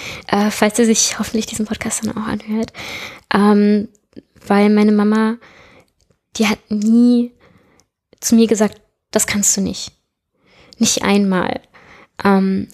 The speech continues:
also es gab definitiv Dinge, die konnte ich nicht. Und, ähm, da war ich dann aber immer selber auch so, dass ich das selbst einschätzen konnte. Da hat sie mir einfach vertraut,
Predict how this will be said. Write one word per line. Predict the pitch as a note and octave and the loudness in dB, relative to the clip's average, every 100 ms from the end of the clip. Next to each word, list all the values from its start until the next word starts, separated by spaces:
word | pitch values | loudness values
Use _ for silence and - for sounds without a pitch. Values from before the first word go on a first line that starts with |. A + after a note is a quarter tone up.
| - | -6
also | G3+ G3+ - - _ _ _ - | -2 0 -2 -10 _ _ _ -8
es | - | -2
gab | C4+ C#4 | -2 -2
definitiv | C4+ C4+ C4+ B3+ | 0 0 0 -2
Dinge, | C#4+ C#4 A#3 | 2 4 4
die | G3+ - | 0 -2
konnte | A3+ G#3 G#3 | 0 0 -2
ich | - | -6
nicht. | - - _ _ - - - - - | -10 -14 _ _ -20 -20 -20 -20 -2
Und, | G#3 G3+ G3+ G#3 - - | 2 2 0 -4 -8 -6
ähm, | F#3+ G3 G3 F#3+ - _ - | -2 0 0 -4 -10 _ -4
da | G3+ | 0
war | A#3 | 0
ich | - | 0
dann | B3 | -2
aber | G#3+ G#3+ | 0 0
immer | G#3+ A3 G#3+ | 2 0 2
selber | G#3+ A#3 A#3 A3 | 2 2 0 -2
auch | G#3+ | -4
so, | - - A3 G#3+ A3 - - - - - _ _ _ _ _ _ _ _ _ _ _ | -6 -2 -2 -2 -4 -14 -20 -20 -20 -20 _ _ _ _ _ _ _ _ _ _ _
dass | A3 - | -6 -4
ich | - | -4
das | - | 0
selbst | A#3 A#3+ - | 0 0 0
einschätzen | C#4 C#4+ A#3 G#3 | -2 -2 -4 -4
konnte. | G3+ G#3 | -4 -2
Da | G3+ | -2
hat | A#3 | -2
sie | - | 0
mir | A#3+ A#3 A#3 C#4 - | 2 2 -2 -8 -14
einfach | G#3 A#3+ | -8 -8
vertraut, | - G#3 - - A3 A3 C4+ | -6 -8 -4 0 0 0 -4